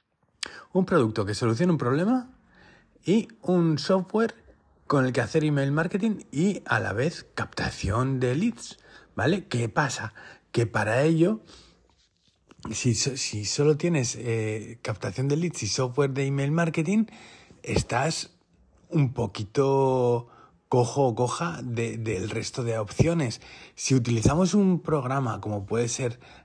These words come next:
Kartra, que está en la nube y sirve para membresías, para hacer cursos,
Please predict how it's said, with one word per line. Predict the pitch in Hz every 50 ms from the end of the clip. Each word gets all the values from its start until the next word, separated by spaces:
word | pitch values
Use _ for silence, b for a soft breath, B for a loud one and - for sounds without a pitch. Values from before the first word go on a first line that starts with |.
| B _ -
Kartra, | - 123 127 127 123 - 110 104 - - - - -
que | -
está | 107 98 - - 117
en | 127 135
la | 127 117 110
nube | 113 131 131 117 - - 101 - B B B B B B
y | B - 110
sirve | - - 113 107 127 131 120
para | 120 117 110 110 110 101
membresías, | 101 107 107 113 110 107 107 113 110 107 - - - - 107 104 107 107 110 110 110 110 107 104 - -
para | - 113 110 107
hacer | - - 117 104 107 101
cursos, | - - 117 113 113 107 - - - 117 113 113 107 - -